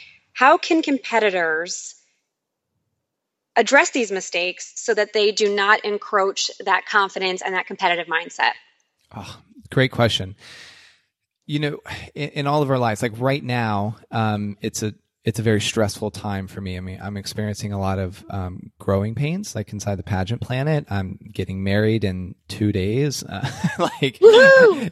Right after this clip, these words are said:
Speaker 2: yeah. Uh, and then I'm going to basically be off work for the next three weeks. You know, so, I mean, the,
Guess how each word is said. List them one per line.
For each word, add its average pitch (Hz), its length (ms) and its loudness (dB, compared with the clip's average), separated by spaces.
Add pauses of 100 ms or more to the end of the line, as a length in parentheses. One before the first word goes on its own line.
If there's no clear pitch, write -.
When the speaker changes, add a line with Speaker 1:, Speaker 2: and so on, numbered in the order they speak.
(100)
Speaker 2:
yeah. 240 460 0 (160)
Uh, 120 340 0
and 113 180 -2
then 110 300 2
I'm 110 140 -4
going 107 420 2
to - 240 -4
basically 113 500 -2
be 107 300 -2
off 104 300 -2
work 110 300 0
for - 120 -8
the 101 120 -6
next - 440 -10
three 98 360 -6
weeks. 110 680 -4 (240)
You 113 160 -6
know, 95 120 -4
so, 98 420 -2
I 80 60 -10
mean, 92 380 -8 (240)
the, 107 200 -4